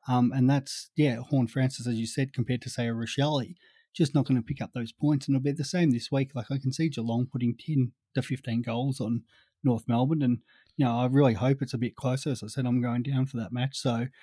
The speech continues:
um, but I feel like it's gonna be the complete opposite. Geelong are gonna have to come out and win.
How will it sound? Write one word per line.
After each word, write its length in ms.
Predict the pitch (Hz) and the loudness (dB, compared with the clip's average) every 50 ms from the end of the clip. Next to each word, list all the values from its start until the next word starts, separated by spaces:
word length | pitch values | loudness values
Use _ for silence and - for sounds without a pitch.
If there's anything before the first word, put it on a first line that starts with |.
| - - _ _ _ - | -20 -20 _ _ _ -6
um, 220 | 131 120 120 120 113 | -2 0 0 0 0
but 120 | - 123 | -2 -4
I 80 | 120 117 | -6 -6
feel 260 | - - 156 147 135 | -4 -2 0 0 2
like 220 | 123 117 113 110 | 0 0 -2 -2
it's 100 | 127 117 | -4 -6
gonna 180 | - - 127 113 | -4 -2 -2 -2
be 80 | 117 117 | -2 -4
the 100 | 123 123 | -4 -6
complete 340 | - 120 - - 123 117 | -6 -6 -4 -4 -4 -4
opposite. 340 | 120 117 - - - - - | -4 -6 -8 -10 -12 -14 -10
Geelong 380 | - - 123 131 139 143 127 117 | -8 -4 0 2 2 4 2 2
are 40 | 113 | 0
gonna 180 | 117 123 120 110 | 0 -2 -2 -2
have 160 | - - 135 - | -4 -6 -10 -10
to 80 | 131 | -12
come 220 | - - 117 120 120 | -10 -6 -4 -4 -2
out 100 | 117 110 | -2 -2
and 140 | 120 120 127 | -2 -2 0
win. 320 | 127 120 120 120 123 135 | 0 2 4 2 2 0